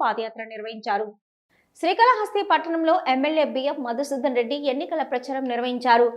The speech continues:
వైసీపీ గెలుపుకు ప్రజా ఆశీస్సులు పాదయాత్ర పేరిట ఇంటింటికి తిరుగుతూ ప్రచారం నిర్వహిస్తున్నారు. ఇందులో భాగంగా శ్రీకాళహస్తి ఆరో వార్డు నుంచి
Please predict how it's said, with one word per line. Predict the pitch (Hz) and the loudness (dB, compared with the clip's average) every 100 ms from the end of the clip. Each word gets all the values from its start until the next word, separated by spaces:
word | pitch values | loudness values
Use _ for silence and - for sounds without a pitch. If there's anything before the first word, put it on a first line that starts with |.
| - - - | -10 -4 8
వైసీపీ | 294 427 494 453 277 | 8 10 6 6 4
గెలుపుకు | 294 302 302 294 302 269 | 4 2 -2 -2 2 4
ప్రజా | 262 311 - 233 | 6 4 4 2
ఆశీస్సులు | 240 269 277 285 311 | 2 -4 0 0 4
పాదయాత్ర | 233 254 294 277 262 262 | 6 6 2 -2 -2 2
పేరిట | 240 240 247 - 240 | 2 4 2 2 -6
ఇంటింటికి | 269 294 285 277 262 | -4 -4 -4 0 0
తిరుగుతూ | 254 277 269 247 - - - | 0 4 4 4 -2 -14 0
ప్రచారం | 311 320 440 403 302 | 4 4 2 0 0
నిర్వహిస్తున్నారు. | 254 277 277 285 262 247 247 247 277 | 4 4 2 -2 0 2 0 -2 -4
ఇందులో | 294 339 339 | 0 0 2
భాగంగా | 254 247 262 269 233 - - _ | 0 0 2 4 4 2 -16 _
శ్రీకాళహస్తి | - 381 453 381 349 - 330 320 254 | -2 0 4 4 4 -2 -2 4 6
ఆరో | 277 294 262 | 6 4 4
వార్డు | 254 262 262 | 2 2 -4
నుంచి | 262 311 | -4 -4